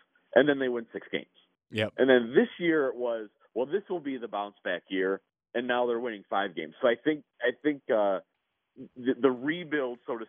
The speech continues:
Speaker 1: speak, the high draft picks have come unexpectedly, and, and this team does wanna bounce back next year.
Speaker 2: Yeah, that, that's the thing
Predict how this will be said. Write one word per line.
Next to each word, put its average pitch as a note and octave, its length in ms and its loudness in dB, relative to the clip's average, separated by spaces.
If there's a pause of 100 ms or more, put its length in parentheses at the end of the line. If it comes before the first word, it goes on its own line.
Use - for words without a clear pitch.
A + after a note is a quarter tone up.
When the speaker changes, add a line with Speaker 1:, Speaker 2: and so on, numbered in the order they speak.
Speaker 1:
speak, A2+ 240 -10
the G2+ 80 -6
high A#2 240 0
draft G#2+ 400 -2
picks A2 180 -6
have A2 200 -4
come A2 180 2
unexpectedly, F#2 800 0
and, F2+ 160 -8
and F#2+ 120 -4
this F#2 60 -4 (100)
team G#2+ 220 0
does G#2+ 220 6
wanna F2+ 200 -2
bounce D2 360 -6
back C#2 200 -4
next C2 240 -14
year. A#1 200 -2 (580)
Speaker 2:
Yeah, E3 300 2
that, C#3 160 -2
that's D#3+ 300 0
the E3+ 120 0
thing C#3+ 440 -2